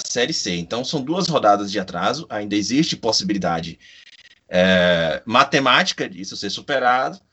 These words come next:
Agora, se o futebol vai conseguir acompanhar a matemática, isso aí é que a gente não sabe, né? No momento também estamos, é, acompanhando o jogo aqui de Paysandu zero e Jacuipense zero.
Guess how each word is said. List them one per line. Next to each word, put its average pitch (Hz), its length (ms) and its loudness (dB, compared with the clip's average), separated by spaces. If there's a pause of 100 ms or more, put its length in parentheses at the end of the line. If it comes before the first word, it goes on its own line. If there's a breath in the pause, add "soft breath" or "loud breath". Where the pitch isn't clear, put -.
(160)
Agora, 120 680 -2
se - 240 0
o 160 60 2
futebol 139 440 0
vai 135 120 2
conseguir 120 360 -8
acompanhar 107 380 -4
a - 20 -2
matemática, 104 840 -4
isso 143 160 -8
aí 139 100 -2
é 151 80 -4
que 151 100 -10
a 139 40 -12
gente 151 200 -12
não 151 100 -6
sabe, 82 420 -4 (420 loud breath)
né? 98 180 2
No 160 160 4
momento 151 460 4
também 117 340 -2
estamos, 113 1200 -2 (500)
é, 98 760 4
acompanhando 117 560 -2
o 104 40 2
jogo 110 260 2
aqui 104 420 0 (460 loud breath)
de 101 160 -2
Paysandu 139 580 2
zero 113 480 2 (100)
e 110 100 -8
Jacuipense 123 840 -2
zero. 98 380 -4